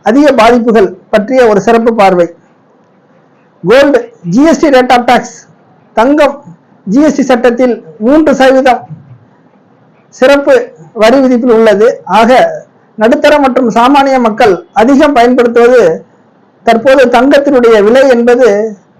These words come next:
ஷேர் மார்க்கெட்டை விட மிக உச்சத்தில் உள்ளது. முன்-, கடந்த காலங்களில் இருபதனாயிரம், இருபத்தைந்தாயிரம், முப்பதனாயிரம், நாற்பதனாயிரம், ஐம்பதனாயிரத்தை தாண்டி எழுபதனாயிரத்தை தாண்டி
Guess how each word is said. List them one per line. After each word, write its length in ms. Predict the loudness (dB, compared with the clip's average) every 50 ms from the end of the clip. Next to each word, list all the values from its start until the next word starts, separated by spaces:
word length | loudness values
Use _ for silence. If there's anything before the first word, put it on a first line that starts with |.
| -20 -20 -14 -4 0
ஷேர் 220 | 0 2 2 2 2
மார்க்கெட்டை 240 | 0 0 0 0 0
விட 260 | 2 2 2 2 2
மிக 280 | 2 2 2 2 2
உச்சத்தில் 360 | 2 0 0 0 -2 -2 0 -2
உள்ளது. 460 | 0 2 2 0 0 0 -4 -6 -6 -18 -14 -8
முன்-, 280 | -4 -4 -4 -4 -4 -8 -12 -18 _ _ _ _ -6
கடந்த 300 | -4 -2 0 0 2 2
காலங்களில் 540 | 2 2 2 2 0 0 0 0 -2 -4 -8 -14 -20 -20 _ -6
இருபதனாயிரம், 680 | -2 0 2 2 2 2 2 2 2 2 0 0 0
இருபத்தைந்தாயிரம், 840 | 0 0 2 2 0 2 0 0 2 2 2 2 2 2 0 0 -2
முப்பதனாயிரம், 680 | -2 -4 0 0 2 2 2 2 2 2 2 0 0 -2
நாற்பதனாயிரம், 760 | 0 0 0 0 0 0 0 0 0 2 2 2 0 0 0 0
ஐம்பதனாயிரத்தை 1080 | 0 0 2 2 2 2 2 2 2 2 0 0 2 2 2 2 2 2 2 0 0
தாண்டி 600 | 0 0 -2 0 0 0 0 2 2 0 -2 -4 -10 _ _ _ -20 _ -2
எழுபதனாயிரத்தை 840 | 0 2 2 4 4 4 2 4 2 2 2 2 2 0 0 0 0
தாண்டி 500 | 0 -2 0 -2 -2 -4 -6 -8 -12